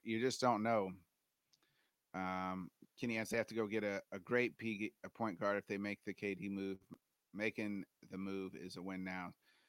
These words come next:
Yeah, they do. And I think they still need a point guard because, I mean,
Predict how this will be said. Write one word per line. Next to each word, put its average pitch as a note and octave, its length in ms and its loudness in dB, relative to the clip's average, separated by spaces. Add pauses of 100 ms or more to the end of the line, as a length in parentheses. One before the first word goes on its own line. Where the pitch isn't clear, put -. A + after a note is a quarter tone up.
(420)
Yeah, C3 180 10
they C#3+ 220 8
do. D#3+ 360 8
And C#3+ 140 8
I A3+ 80 12
think G#3+ 240 6
they E3 140 8
still F#3+ 260 6
need D3 140 6
a A#2+ 60 4
point A#2+ 280 0
guard A2 300 8
because, A#2 260 0
I C3+ 180 8
mean, C#3+ 280 2